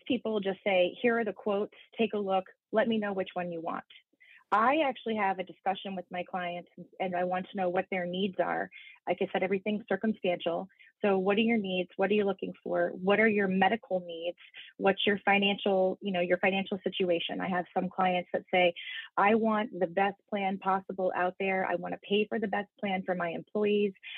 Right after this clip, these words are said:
I wanna have recruitment. I wanna have retention." And then I go and I, I look through all the options that are available to them. And then we discuss the pros and the cons of, of, of doing something like that, 'cause that can be very expensive.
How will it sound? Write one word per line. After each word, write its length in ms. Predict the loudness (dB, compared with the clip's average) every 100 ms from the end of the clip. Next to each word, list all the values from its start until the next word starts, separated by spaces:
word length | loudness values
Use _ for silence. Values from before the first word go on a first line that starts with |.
| -4
I 100 | 2
wanna 240 | 4 4 2 2
have 140 | 0
recruitment. 540 | -2 0 0 0 0
I 80 | 0
wanna 240 | 0 -2 -4
have 240 | -4 -2
retention." 680 | -4 0 0 0 -2 -2 -6 -12 -16 -8 -2
And 400 | 0 2 0 -2 2
then 120 | 4
I 220 | 4 2 2
go 240 | 2 2 -2
and 100 | -4
I, 180 | -4 -2
I 100 | -2
look 200 | 0 -2 -2
through 240 | 0 2 2
all 220 | 2 4
the 140 | 4 2
options 420 | 0 0 -6 -4
that 100 | -2
are 100 | 0
available 540 | 0 0 0 -4 -6 -6
to 80 | -2
them. 280 | 0 0 -4 -14 -18 -8 0
And 140 | 2
then 120 | 2
we 120 | 2 2
discuss 560 | 0 0 4 6 4 0 _ _ -6
the 80 | -4 0
pros 180 | 0 0
and 80 | -4
the 80 | -2
cons 400 | 0 0 0 -6 -14 -6
of, 240 | -2 0 -2 _ -6
of, 140 | -4 0
of 180 | -2 0
doing 240 | 0 0 -2
something 240 | -8 -8
like 200 | -8 -6 -2
that, 180 | -2
'cause 120 | 0 2
that 160 | 2
can 120 | 2
be 120 | 0 4
very 240 | 6 4
expensive. 580 | 2 -4 -6 -4 -8